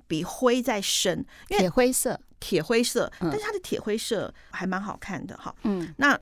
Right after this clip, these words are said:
Speaker 1: 我就先放进去，拿完之后呢，就它有一点电了嘛，所以，
Speaker 2: 嗯。
Speaker 1: 但是我还是充电的哈，就是
Speaker 2: 嗯。
Speaker 1: 把它打开。打开完之后呢，我就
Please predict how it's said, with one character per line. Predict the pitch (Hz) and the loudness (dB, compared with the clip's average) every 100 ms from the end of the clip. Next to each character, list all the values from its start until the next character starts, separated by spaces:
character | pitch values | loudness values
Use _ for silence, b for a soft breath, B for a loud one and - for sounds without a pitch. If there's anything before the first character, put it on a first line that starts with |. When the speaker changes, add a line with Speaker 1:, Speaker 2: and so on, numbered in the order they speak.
| - | -2
Speaker 1:
我 | 175 | -4
就 | 240 | -2
先 | 220 220 226 | -2 0 0
放 | - 196 | 0 -4
进 | 190 | -4
去， | 180 - | -6 -4
拿 | 185 | 0
完 | 269 | 0
之 | 311 | 2
后 | 302 | 2
呢， | 269 | 2
就 | 240 220 | 2 0
它 | 294 | -2
有 | 240 - | -2 -2
一 | |
点 | 180 - | -4 -6
电 | - 180 | -2 -2
了 | - | -2
嘛， | - | -6
所 | - 196 | -6 -4
以， | 151 | -2
Speaker 2:
嗯。 | 226 202 | 0 2
Speaker 1:
但 | 247 | 2
是 | 240 | 0
我 | |
还 | - | -6
是 | 175 | -8
充 | - 170 | -6 -6
电 | 165 156 69 | -4 -6 -6
的 | |
哈， | - | -10
就 | - | -6
是 | 196 | -4
Speaker 2:
嗯。 | 185 160 B - | -4 -4 B -10
Speaker 1:
把 | - | -8
它 | |
打 | - - | -6 -8
开。 | - - B B | -10 -12 B B
打 | 214 | -4
开 | 254 | 0
完 | 339 254 | 2 2
之 | 262 | 0
后 | 262 | 0
呢， | 220 | -2
我 | 180 | -4
就 | 180 175 | -6 -8